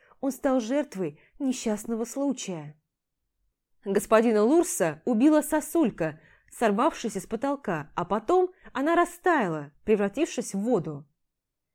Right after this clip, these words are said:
громко объявил Ларнис, повернувшись к нам. «Дело раскрыто!» Я не сдержалась и захлопала, впрочем, как и остальные. Я и подумать не могла, что расследование может стать таким увлекательным занятием.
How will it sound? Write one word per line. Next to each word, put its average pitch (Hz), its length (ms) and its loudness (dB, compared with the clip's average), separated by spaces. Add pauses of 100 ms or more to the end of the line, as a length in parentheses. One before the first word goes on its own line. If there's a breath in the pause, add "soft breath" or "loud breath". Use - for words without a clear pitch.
(140)
громко 277 420 0
объявил 220 560 -2
Ларнис, 180 600 -6 (200)
повернувшись 202 560 -4
к - 100 -16
нам. 156 300 -10 (420)
«Дело 359 400 8
раскрыто!» 339 720 2 (1080)
Я 240 220 6
не 233 100 4
сдержалась 240 640 4
и 285 80 0
захлопала, 233 880 0
впрочем, 202 640 -2 (280 loud breath)
как 320 240 -2
и 262 40 2
остальные. 269 800 -2 (420)
Я 214 240 2
и 214 40 2
подумать 233 560 0
не 202 120 0
могла, 208 380 0
что - 180 -4
расследование 196 840 -2 (340 soft breath)
может 240 260 2
стать 330 300 -4
таким 226 340 0
увлекательным 311 720 2
занятием. 254 720 -2